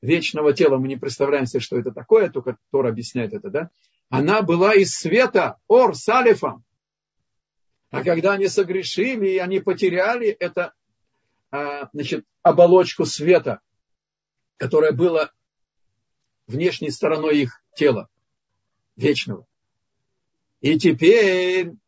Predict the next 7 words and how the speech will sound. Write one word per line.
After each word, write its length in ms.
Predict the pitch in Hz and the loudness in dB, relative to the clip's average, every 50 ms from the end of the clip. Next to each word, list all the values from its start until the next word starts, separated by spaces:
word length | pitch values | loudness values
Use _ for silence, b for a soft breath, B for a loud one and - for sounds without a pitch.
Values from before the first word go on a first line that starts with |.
| _ _ _ _ _ | _ _ _ _ _
они 580 | - 139 143 143 147 165 180 185 180 180 - - _ _ _ _ _ _ _ _ | -4 -4 -2 -2 0 0 0 0 -2 -4 -8 -12 _ _ _ _ _ _ _ _
получили 760 | - 143 135 139 127 - - 175 170 175 170 175 170 - - _ _ _ _ _ _ _ _ _ | 0 0 0 0 -4 -4 -2 -2 -2 0 -2 -4 -6 -6 -12 _ _ _ _ _ _ _ _ _
необходимость 960 | - 139 143 127 - - - 131 120 143 175 170 147 151 151 - - - _ _ _ _ _ _ _ _ _ _ _ _ _ _ | -8 -8 -8 -8 -8 -6 -6 -4 -2 -2 -2 -2 -2 -4 -4 -6 -12 -20 _ _ _ _ _ _ _ _ _ _ _ _ _ _
сделать 460 | - 101 104 120 156 160 156 151 156 | -16 -8 -2 -2 -2 -2 -2 -4 -6
себе 440 | - - 127 117 123 139 147 143 - _ | -6 -6 -4 -2 0 0 0 0 -2 _
одежду 800 | 135 123 113 120 120 117 113 113 - - 110 107 107 104 104 - _ _ _ _ _ _ _ _ _ _ _ _ _ _ _ _ _ _ _ _ _ _ _ _ _ _ _ _ _ _ _ _ _ _ _ _ _ _ _ _ _ _ _ _ _ _ _ _ _ _ _ _ _ _ _ _ _ _ _ _ _ _ _ _ _ _ _ _ _ _ _ _ _ _ _ _ _ _ _ _ _ _ - | -6 -6 -2 -2 -2 -2 -2 -4 -6 -8 -6 -6 -6 -8 -10 -16 _ _ _ _ _ _ _ _ _ _ _ _ _ _ _ _ _ _ _ _ _ _ _ _ _ _ _ _ _ _ _ _ _ _ _ _ _ _ _ _ _ _ _ _ _ _ _ _ _ _ _ _ _ _ _ _ _ _ _ _ _ _ _ _ _ _ _ _ _ _ _ _ _ _ _ _ _ _ _ _ _ _ -6
из 320 | 127 131 120 - - | -6 -6 -6 -8 -14